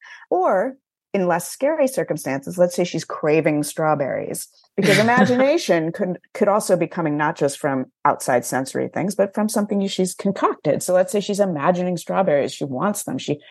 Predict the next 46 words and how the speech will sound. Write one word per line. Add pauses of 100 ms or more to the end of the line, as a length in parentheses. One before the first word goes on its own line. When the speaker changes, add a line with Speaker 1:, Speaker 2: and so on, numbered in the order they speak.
(140)
Speaker 1:
craves
them. (260)
She
might
then
have
a
baby
with
a
strawberry
birthmark. (540)
So
Speaker 2:
Mm-hmm. (580)
Speaker 1:
I
mean,
this,
and
this
can
link
to (120)
questions
of
physical
deformity. (480)
But
what
I
think
is
really
interesting,
there's
another
way
the
female
imagination
was
imagined
to
work
that
wasn't
just